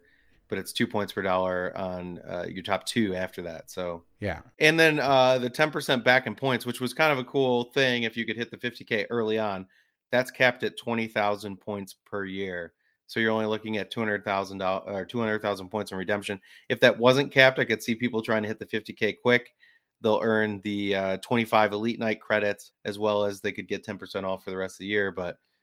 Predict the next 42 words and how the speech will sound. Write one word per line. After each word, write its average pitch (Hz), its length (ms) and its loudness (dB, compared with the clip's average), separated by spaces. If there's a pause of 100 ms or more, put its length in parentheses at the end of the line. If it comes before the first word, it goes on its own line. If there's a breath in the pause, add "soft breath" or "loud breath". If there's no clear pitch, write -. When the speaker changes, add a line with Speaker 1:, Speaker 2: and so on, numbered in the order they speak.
(140)
Speaker 1:
you 98 100 -6
know, 87 140 -8
two - 140 -6
hundred 92 220 0
K 98 180 0
goes 90 240 -6
pretty 92 180 -8
quickly 90 360 -10
if 87 80 -10
you're 92 80 -12
staying 92 300 -6
at 87 80 -8
high-end 90 640 -4 (120)
Hyatt 95 360 -4 (100)
locations. 92 760 -6 (200)
Speaker 2:
So 107 260 -4
a 107 60 -6
card 147 300 8
most 147 180 4
people 135 220 2
should 113 180 2
avoid, 113 340 4
especially 113 420 -2
considering 101 440 -2
it's 95 120 -8
five 101 260 -2
twenty-four, 95 640 -6
hard 101 240 -4
to 101 60 -6
get. 90 320 -2 (120)
The - 80 -4
Hyatt, 110 440 4 (160)
the 107 80 -2
regular 110 340 2
Hyatt 90 240 -4
credit 87 220 -8
card 87 200 -6
still - 180 -6
remains 95 460 -4 (300)
probably 131 440 2
the 135 80 2
best 135 280 0